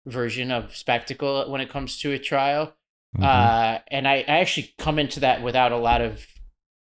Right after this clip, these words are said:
Speaker 1: like, knowledge. So maybe that'll
Speaker 2: Mm-hmm.
Speaker 1: help me solidify what I think about it. 'Cause I, if, from what I understand, that one is all about the sort of, like, public nature of that civil trial, uh, in that case. But what do you think?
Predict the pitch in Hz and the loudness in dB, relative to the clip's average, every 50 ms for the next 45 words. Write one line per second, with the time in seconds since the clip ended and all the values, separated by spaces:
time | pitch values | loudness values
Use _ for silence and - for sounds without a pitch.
0 | _ _ 135 123 110 98 - 113 110 101 110 123 143 170 160 - - - - - | _ _ -4 -4 -4 -4 -6 -6 -4 -2 0 2 0 0 0 -2 -8 -8 -10 -12
1 | - - - 165 131 127 135 139 135 135 127 127 123 120 117 110 101 131 120 - | -12 -2 0 0 2 2 0 0 0 2 2 4 4 4 2 2 2 0 -2 -2
2 | 120 127 117 110 - - - 123 120 120 - - 131 120 117 120 113 107 104 - | -2 -6 -6 -6 -6 -6 -4 -4 -4 -2 0 0 0 0 0 0 -2 -4 -4 -6
3 | - 113 - 131 123 139 143 143 143 143 135 135 131 - 107 113 123 - 139 107 | -8 -8 -6 -4 -2 0 0 0 -2 -2 -2 -2 -2 -2 -2 -6 -10 -12 -14 -16
4 | 113 - 170 185 190 190 170 143 123 - 151 131 131 135 143 - 156 147 131 113 | -12 -8 -4 -2 0 0 -2 -2 -2 -2 -4 -2 -2 -2 -4 -2 -2 -4 -6 -6
5 | 117 - 131 135 131 120 107 101 123 131 139 127 107 - - _ _ _ _ _ | -4 -2 0 0 0 0 0 0 2 4 4 4 2 -2 -8 _ _ _ _ _
6 | _ _ _ _ _ _ _ _ _ _ _ _ _ _ - 113 - - 127 113 | _ _ _ _ _ _ _ _ _ _ _ _ _ _ -8 -6 -4 -2 -2 -2
7 | 110 87 - - 135 117 101 - - - - 123 107 110 107 - - 110 110 110 | -2 -4 -6 -6 -6 -6 -6 -8 -14 -8 -6 -6 -4 -4 -6 -6 -4 -4 -4 -4
8 | 107 - - 117 110 101 101 110 107 107 - - _ _ _ - - _ - - | -4 -6 -6 -6 -6 -6 -4 -2 -2 -2 -4 -8 _ _ _ -20 -12 _ -6 -4
9 | 135 113 101 98 - - - - - - - 71 - _ _ - 104 107 98 104 | -4 -4 -6 -8 -12 -12 -12 -12 -14 -14 -16 -18 -20 _ _ -12 -10 -8 -8 -8
10 | 104 - 107 107 101 98 - - 120 - - - - - _ _ _ - - _ | -10 -10 -12 -14 -14 -14 -12 -10 -10 -10 -8 -10 -12 -12 _ _ _ -20 -6 _
11 | - 190 233 262 277 226 190 214 208 208 135 92 - - - - | 4 4 6 6 6 4 4 2 2 2 -4 -8 -8 -12 -18 -20